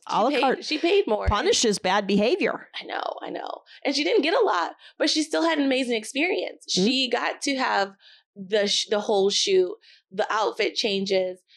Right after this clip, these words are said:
Speaker 1: and all of that. And I'm fine with that.
Speaker 2: Yeah, 'cause you did your session fee.
Speaker 1: Yeah, I'm fine with that. And I, I made really well <laughs> on the a la carte.
Speaker 2: Yeah, absolutely.
Speaker 1: You know, so I'm not mad about it. And she still had, sh-,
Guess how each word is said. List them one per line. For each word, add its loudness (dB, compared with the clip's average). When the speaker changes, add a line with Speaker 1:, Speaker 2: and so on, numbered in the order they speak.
Speaker 1:
and -2
all 0
of -2
that. -2
And -4
I'm -2
fine 2
with 0
that. -4
Speaker 2:
Yeah, 2
'cause 2
you 2
did -2
your -2
session 2
fee. -8
Speaker 1:
Yeah, -2
I'm 0
fine 0
with 2
that. -2
And -2
I, -4
I -2
made 2
really 2
well 2
<laughs> -16
on -2
the 2
a 4
la 0
carte. -2
Speaker 2:
Yeah, 0
absolutely. 2
Speaker 1:
You 0
know, 2
so 0
I'm 0
not 0
mad 0
about 2
it. 2
And -2
she -4
still 2
had, 0
sh-, -10